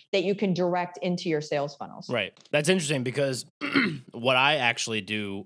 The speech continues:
Speaker 2: uh, or at least try to do as much as possible for my podcast episodes, is something similar to that Google thing. I'll type
Speaker 1: Uh-huh.
Speaker 2: in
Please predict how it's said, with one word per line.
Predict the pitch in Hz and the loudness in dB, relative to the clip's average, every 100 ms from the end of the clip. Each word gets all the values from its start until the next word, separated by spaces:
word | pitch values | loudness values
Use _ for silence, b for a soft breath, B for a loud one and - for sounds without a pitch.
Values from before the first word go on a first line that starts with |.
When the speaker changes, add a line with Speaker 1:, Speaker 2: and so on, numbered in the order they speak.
| - | -4
Speaker 2:
uh, | 107 98 101 | -2 0 -2
or | 113 | 0
at | |
least | 127 - | 0 -2
try | - 120 107 | -2 0 0
to | |
do | 87 90 87 | -2 -8 -8
as | 104 | -8
much | 95 | -10
as | - | -8
possible | - 104 - - 87 - B B | -4 -2 -4 -8 -10 -10 B B
for | - - 131 | -8 0 2
my | 120 110 | 2 2
podcast | - 131 117 - 107 - | 2 0 0 0 -2 -2
episodes, | 120 131 - 101 95 92 | -4 -4 -4 -4 -4 -6
is | 101 | -4
something | 127 113 | -4 -4
similar | 98 127 110 98 | -4 -2 -4 -4
to | 107 | -2
that | 95 | -2
Google | - 120 120 | -2 -4 -2
thing. | 131 139 135 131 B B | 0 0 -2 -8 B B
I'll | 120 117 | -2 0
type | - 143 131 | 2 2 2
Speaker 1:
Uh-huh. | 107 | 2
Speaker 2:
in | 123 123 135 | 2 2 0